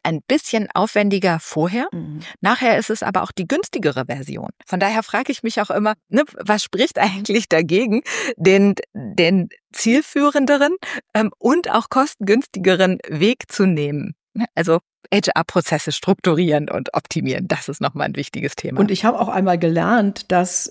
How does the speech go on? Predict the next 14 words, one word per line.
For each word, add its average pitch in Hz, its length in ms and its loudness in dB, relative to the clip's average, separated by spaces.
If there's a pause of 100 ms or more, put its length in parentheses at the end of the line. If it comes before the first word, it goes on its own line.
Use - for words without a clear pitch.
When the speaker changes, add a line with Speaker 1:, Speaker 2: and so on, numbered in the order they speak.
Speaker 2:
es - 260 -6
mit 240 380 -2 (160)
das - 240 -2
größte 262 400 0
Problem 190 560 -2
auch 190 120 -4
für - 180 -4
einen 165 160 0
Personaler 175 760 0
im 180 140 -2
Unternehmen 185 720 6
ist, 226 400 0 (100)
wenn 175 320 0
ein-, 175 500 2